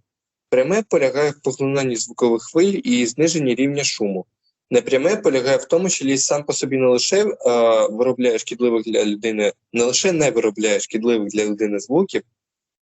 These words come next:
але й б-, благотворно впливає на слуховий апарат і психіку людини. Середній рівень скорочення шумів на відстані у сто метрів у глиб лісу на п'ят-, на п'ять-шістнадцять фонів нижче, ніж на відкритій місцевості.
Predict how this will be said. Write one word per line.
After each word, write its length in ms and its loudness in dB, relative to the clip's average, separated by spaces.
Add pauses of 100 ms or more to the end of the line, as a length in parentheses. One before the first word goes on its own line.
але 320 4
й 40 0
б-, 240 -4
благотворно 680 0
впливає 420 0
на 280 2
слуховий 560 0
апарат 500 0 (180)
і 180 -2
психіку 480 -6
людини. 400 -2 (880)
Середній 480 2
рівень 520 0
скорочення 600 0
шумів 360 -2
на 140 0
відстані 420 -2
у 60 -4
сто 240 2
метрів 440 -2
у 100 -4
глиб 320 -2
лісу 300 2
на 300 0
п'ят-, 380 -4
на 180 0
п'ять-шістнадцять 840 -2
фонів 320 -2
нижче, 540 -4
ніж 260 -2
на 140 0
відкритій 440 -2
місцевості. 680 -2